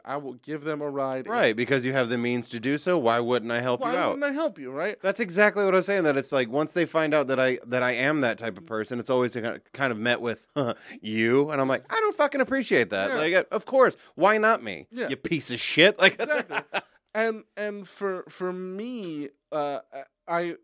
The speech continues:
Speaker 1: I don't, my brain, <laughs> this is gonna sound really
Speaker 2: <laughs>
Speaker 1: mean.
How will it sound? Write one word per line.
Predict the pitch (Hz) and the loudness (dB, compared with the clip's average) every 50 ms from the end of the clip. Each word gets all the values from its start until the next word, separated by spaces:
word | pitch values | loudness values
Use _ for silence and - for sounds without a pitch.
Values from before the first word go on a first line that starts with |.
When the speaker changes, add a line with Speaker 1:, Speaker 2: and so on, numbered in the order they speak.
| _ _ _ _ _ _ _ _ _ _ _ - | _ _ _ _ _ _ _ _ _ _ _ -10
Speaker 1:
I | 160 180 196 | -10 -8 -8
don't, | 170 147 - 208 220 233 226 156 143 139 127 131 _ _ _ _ _ _ _ _ _ | -8 -6 -2 0 2 2 0 -2 -6 -16 -20 _ _ _ _ _ _ _ _ _ _
my | 156 175 220 233 | -4 -2 -2 -2
brain, | 190 175 233 247 269 269 247 220 - _ _ _ _ _ | -2 -2 -4 -2 -2 -4 -4 -6 -10 _ _ _ _ _
<laughs> | _ _ _ _ _ - 131 120 104 - _ _ _ _ _ _ _ _ _ _ _ _ _ - | _ _ _ _ _ -18 -16 -16 -16 -18 _ _ _ _ _ _ _ _ _ _ _ _ _ -4
this | 165 185 214 | -4 -4 -2
is | 220 | -4
gonna | 247 247 233 | -4 -6 -4
sound | - 220 202 180 160 156 | -2 -2 -2 -2 -2 -2
really | 190 202 208 214 | 0 0 0 0
Speaker 2:
<laughs> | |
Speaker 1:
mean. | 202 196 196 190 185 180 156 120 90 90 101 | -2 -2 -4 -4 -2 -4 -6 -6 -8 -12 -14